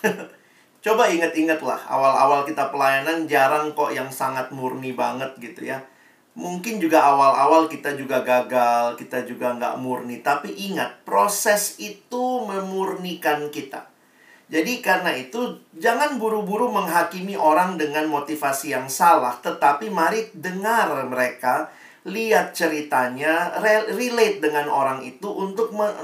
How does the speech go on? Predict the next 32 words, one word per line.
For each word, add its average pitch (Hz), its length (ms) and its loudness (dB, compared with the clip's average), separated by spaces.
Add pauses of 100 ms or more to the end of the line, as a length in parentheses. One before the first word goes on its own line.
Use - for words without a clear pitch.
akhirnya 240 560 0
nanti 311 160 -2
kita 339 240 -4
bisa 214 160 0
ingetin 208 480 -2
gitu. 107 240 -8 (480)
Tuhan 247 240 2
Yesus 247 320 2
itu 269 480 -2
punya 226 320 4
murid. 226 400 2 (720)
Bayangkan 240 640 2
tiga 214 320 2
tahun 220 400 0
itu 277 160 -4
nggak 202 160 2
ngerti-ngerti 190 720 0
loh 139 80 4
Yesus 147 400 -2
maunya 143 400 4
apa. 151 240 -4 (640)
Yesus 151 240 -4
bilang, 147 240 4
"Aku 143 160 -4
mau 147 240 4
mati 165 480 0
di 139 80 -2
sana." 131 480 0
Terus 180 160 -6
mereka 160 240 2
malah 151 240 2
mikir, 151 320 -2